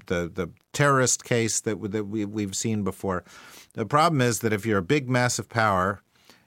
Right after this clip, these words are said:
you don't have a lot of good tools to use against weak, smaller powers, uh, that don't seem disproportionate.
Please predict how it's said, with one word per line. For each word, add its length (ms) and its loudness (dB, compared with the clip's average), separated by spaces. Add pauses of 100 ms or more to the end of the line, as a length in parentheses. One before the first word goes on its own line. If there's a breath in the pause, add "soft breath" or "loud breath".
(100)
you 240 0
don't 300 2
have 160 2
a 40 2
lot 280 4
of 120 -4
good 240 -2
tools 380 -2
to 120 -6
use 300 0
against 400 -2
weak, 400 -2 (160)
smaller 500 0
powers, 540 -2 (460 soft breath)
uh, 160 2
that 220 0
don't 220 0
seem 320 0
disproportionate. 920 -4